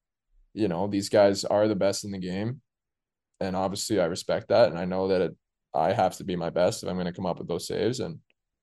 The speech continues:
but I think once you, like, it, it could be very easy. Like, I think back to even my Edmonton game where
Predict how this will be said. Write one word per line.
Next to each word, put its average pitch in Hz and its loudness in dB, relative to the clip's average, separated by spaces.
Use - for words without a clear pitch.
but 87 2
I 92 2
think 127 -2
once 110 0
you, 107 2
like, 90 -2
it, - -8
it 101 0
could 117 -2
be 110 2
very 98 2
easy. 95 -4
Like, 92 -6
I 98 -8
think 95 -10
back 90 -2
to 95 -8
even 90 -6
my 90 0
Edmonton 92 -4
game 87 -4
where 82 -2